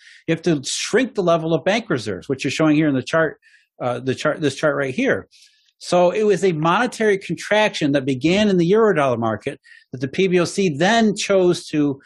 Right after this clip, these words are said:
to import and internalize in its R M B system. And they did so because they thought, "Look, we'll do the dollar bypass. It seems like it might work. This might just be a temporary problem. We just need to buy some time. And we'll offset the contraction in bank reserves in particular with,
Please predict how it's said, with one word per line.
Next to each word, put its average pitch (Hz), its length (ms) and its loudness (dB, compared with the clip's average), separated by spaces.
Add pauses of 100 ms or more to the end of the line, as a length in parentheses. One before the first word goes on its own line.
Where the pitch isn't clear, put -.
(580)
to 160 180 -2
import 202 720 -2
and 160 100 0
internalize 147 800 0 (300)
in 151 80 0
its 151 100 -4
R 160 260 0
M 156 80 2
B 147 120 0
system. - 500 -4 (380)
And 156 60 4
they 165 80 0
did 302 220 0
so 208 180 2
because 170 280 -2
they 156 100 -2
thought, 175 280 -2
"Look, 214 280 -2
we'll 151 160 -2
do 190 160 0
the 220 120 0
dollar 185 340 2
bypass. 131 640 -2
It 131 120 -12
seems 185 280 -2
like 175 160 0
it 143 100 -4
might 143 240 0
work. 117 300 -4 (200)
This 156 140 -4
might 208 140 2
just 214 180 -6
be 214 80 2
a 175 60 0
temporary 175 540 0
problem. 139 360 0
We 139 80 -2
just 139 140 -6
need 160 140 2
to 139 60 -4
buy 139 200 0
some 113 260 -8
time. 175 440 0 (420)
And 165 100 2
we'll 208 100 4
offset 240 480 2
the 208 80 -4
contraction 185 600 0
in 135 60 2
bank 180 220 0
reserves 151 320 -2
in 127 140 0
particular 180 500 -2
with, 151 240 2